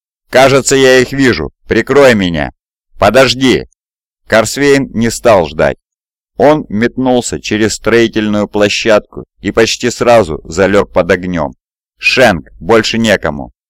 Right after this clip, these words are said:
Не обращая внимания на предостерегающие крики Алаеша, он принялся петлять, уходя от обстрела слева. Несколько снарядов попали в цель. По стенам застучали черные осколки его доспеха,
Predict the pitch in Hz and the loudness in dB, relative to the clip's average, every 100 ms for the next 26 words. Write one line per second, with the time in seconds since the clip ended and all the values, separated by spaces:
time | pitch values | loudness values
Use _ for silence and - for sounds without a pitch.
0 | _ _ _ 85 98 113 120 131 - 139 | _ _ _ -4 2 2 4 0 2 4
1 | 131 123 131 135 127 98 71 - - 92 | 4 2 2 2 2 0 -4 -10 -8 -4
2 | - 113 117 117 - 120 120 120 113 110 | 0 0 0 -2 -2 -2 2 4 4 2
3 | - 107 107 - 113 117 107 - - 101 | -2 -4 -6 -4 -4 -4 -4 -4 0 2
4 | 107 120 110 - - - _ _ _ - | 2 2 0 0 -8 -14 _ _ _ -4
5 | 107 127 127 123 123 117 120 - 113 110 | 0 0 0 0 0 0 -2 -4 -6 -2
6 | 98 - _ _ - 98 110 107 120 - | 0 0 _ _ -8 -4 -2 2 2 2
7 | - 87 92 - - 101 101 95 - 98 | 0 -2 -2 -4 -6 -2 2 0 -2 -2
8 | 90 76 64 - _ _ _ _ _ - | 0 0 -4 -12 _ _ _ _ _ -10
9 | 92 131 139 135 123 127 131 127 139 120 | -2 0 0 -2 0 -2 2 2 4 4
10 | 82 - - 101 - 107 104 - - 87 | 2 -2 -4 -2 2 2 2 -4 -4 -4
11 | 67 - _ _ _ _ - 113 - 147 | -4 -10 _ _ _ _ -2 -2 0 0
12 | 131 95 90 90 104 101 - 85 67 - | 2 0 -4 -6 -8 -6 -2 -2 -2 -10
13 | - 131 123 113 104 - 98 - - 110 | -2 0 2 0 -2 -2 -4 -4 0 0
14 | 104 98 92 95 92 - - 92 - - | 0 -2 0 0 -2 -4 -2 -2 -4 -10